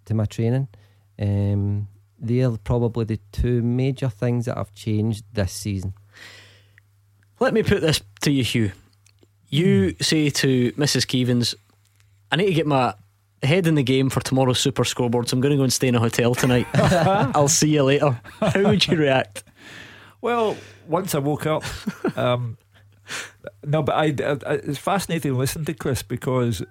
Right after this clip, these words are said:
Speaker 3: uh, you know, we've spoken before about, I think Chris understood at the start of this season that if he was to remain as relevant as he wants to feel he is to the Kilmarnock first team,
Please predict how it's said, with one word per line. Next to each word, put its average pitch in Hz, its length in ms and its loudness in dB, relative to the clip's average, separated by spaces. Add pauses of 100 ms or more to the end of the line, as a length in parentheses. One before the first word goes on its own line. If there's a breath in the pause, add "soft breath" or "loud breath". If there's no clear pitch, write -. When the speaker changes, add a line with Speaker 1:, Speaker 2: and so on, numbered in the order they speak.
(360)
Speaker 3:
uh, 131 560 -16 (120)
you 143 120 -2
know, 143 60 -2
we've 123 140 0
spoken 165 320 -2
before 127 360 2
about, 110 200 -2 (480)
I 131 120 4
think 127 260 -4
Chris 120 340 -2 (920)
understood 139 600 0
at - 80 -12
the - 60 -14
start 120 320 -2
of 113 120 -2
this 113 160 -4
season 113 400 -4 (440 soft breath)
that - 200 -4
if 135 120 -8
he 139 160 -2
was 135 200 -4
to 131 120 -4
remain 123 480 -2 (100)
as 123 220 -2
relevant 156 680 -2 (120)
as 117 180 -2
he 151 180 -4
wants 143 400 -2
to 131 120 -2
feel 135 300 -4
he 123 260 0
is 110 320 -2 (500)
to 131 100 -4
the 113 120 -2
Kilmarnock 127 520 -2
first 117 300 -2
team, 113 260 -2